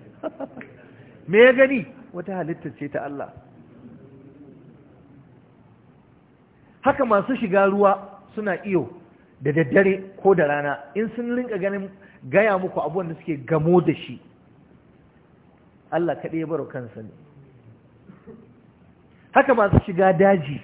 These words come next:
in sun rinka gaya muku irin halittu da suke gani a cikin daji.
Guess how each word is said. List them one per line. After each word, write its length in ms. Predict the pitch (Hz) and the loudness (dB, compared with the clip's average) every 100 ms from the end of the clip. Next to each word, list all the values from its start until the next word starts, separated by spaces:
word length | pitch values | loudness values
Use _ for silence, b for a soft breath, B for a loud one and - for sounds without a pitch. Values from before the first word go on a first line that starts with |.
| - _ _ _ - _ _ _ _ b b - | -18 _ _ _ -20 _ _ _ _ b b -4
in 100 | 240 | -2
sun 160 | 254 269 | -2 -2
rinka 200 | 269 240 | 0 0
gaya 240 | 202 226 196 | 2 2 0
muku 220 | 196 - | -4 -4
irin 240 | 208 196 | -2 -2
halittu 640 | 151 160 160 151 - 208 208 | -6 -4 -4 -4 -10 -8 -4
da 100 | 175 - | -4 -6
suke 300 | - 156 127 | -10 -10 -6
gani 340 | 156 156 156 - - _ _ _ _ _ _ _ _ _ _ _ | -6 -6 -10 -14 -20 _ _ _ _ _ _ _ _ _ _ _
a 80 | 147 | -12
cikin 320 | - 190 185 | -8 -8 -2
daji. 360 | 185 185 139 | 0 0 -4